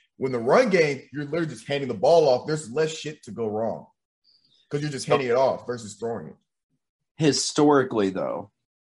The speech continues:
Speaker 2: historically, two thousand yard rushers, their next season, they're nowhere close to as good as they were.
Speaker 1: Well, the problem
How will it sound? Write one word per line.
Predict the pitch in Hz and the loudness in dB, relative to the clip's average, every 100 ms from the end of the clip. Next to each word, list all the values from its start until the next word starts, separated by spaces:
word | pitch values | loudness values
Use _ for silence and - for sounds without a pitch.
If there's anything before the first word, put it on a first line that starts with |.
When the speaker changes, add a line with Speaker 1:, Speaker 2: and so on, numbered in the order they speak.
| _ _ _ 110 | _ _ _ -8
Speaker 2:
historically, | 107 - 147 139 123 123 101 | -6 0 4 4 4 0 0
two | 135 107 | 0 2
thousand | 120 110 113 | 2 2 -2
yard | 107 107 98 | 0 0 2
rushers, | 98 101 95 - - 92 - | 0 0 -2 -8 -10 -12 -8
their | 110 98 | -4 -2
next | 107 110 98 | 0 -2 -2
season, | - 107 98 90 | -2 -2 -2 -6
they're | 95 92 | -6 -2
nowhere | 98 98 95 | 0 0 -4
close | - 92 85 | -4 -6 -6
to | - | -12
as | 65 | -14
good | - 82 | -12 -14
as | 85 | -12
they | 71 | -14
were. | - - _ _ _ _ _ _ _ _ - | -12 -14 _ _ _ _ _ _ _ _ -6
Speaker 1:
Well, | 123 110 101 | -2 -2 -2
the | 98 | -6
problem | 143 139 | -2 -2